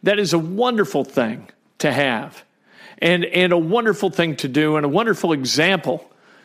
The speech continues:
to leave, and, and a wonderful imprint on our society. That's what it's all about. And during times like this, we learn it.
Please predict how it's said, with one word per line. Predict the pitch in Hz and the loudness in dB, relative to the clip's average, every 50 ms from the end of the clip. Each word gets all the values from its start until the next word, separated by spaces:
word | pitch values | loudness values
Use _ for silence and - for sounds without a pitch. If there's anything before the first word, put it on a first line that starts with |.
| _ _ _ _ | _ _ _ _
to | - 160 | 0 0
leave, | 151 143 165 196 208 196 196 196 175 156 - - - - - - _ - | 2 2 0 0 2 2 0 0 -2 -4 -8 -16 -20 -20 -20 -20 _ 0
and, | 175 175 175 170 165 165 | 2 2 2 2 0 -2
and | - - 165 175 180 170 | -2 -2 0 0 2 2
a | 180 | 0
wonderful | 170 160 185 240 247 226 180 - 185 - - - | 0 0 0 0 0 0 0 0 -4 -4 -4 -2
imprint | - 208 214 220 - - - 180 165 156 156 156 - | 0 0 0 0 -2 0 0 2 2 2 -2 -4 -2
on | 151 165 170 | -2 0 2
our | 170 170 170 160 | 2 2 0 0
society. | - - - 147 - - 196 190 208 202 165 131 117 110 - - - - _ _ _ _ _ _ _ - _ _ _ _ _ _ _ | -2 -4 -4 -4 0 0 0 2 2 2 0 0 -2 -4 -8 -10 -14 -20 _ _ _ _ _ _ _ -20 _ _ _ _ _ _ _
That's | - - 185 208 240 247 - - - | -2 0 2 2 2 0 -4 -8 -6
what | 160 156 156 143 | -2 0 0 0
it's | 131 - - | -2 -2 -2
all | 147 135 127 123 | -2 0 0 -2
about. | 120 107 123 120 110 104 - - - _ _ _ - - - - - | -2 0 0 -2 -2 -4 -8 -12 -16 _ _ _ -20 -20 -20 -6 -4
And | - 160 | -2 0
during | 156 185 202 202 180 | 2 2 2 2 0
times | - - 196 190 185 143 165 | 0 0 0 0 2 2 0
like | 175 165 170 | 0 2 0
this, | 180 165 - - | 0 -2 -2 -2
we | 147 151 143 | -2 -2 0
learn | 135 139 120 104 101 | 0 0 -2 -2 -4
it. | 135 | -8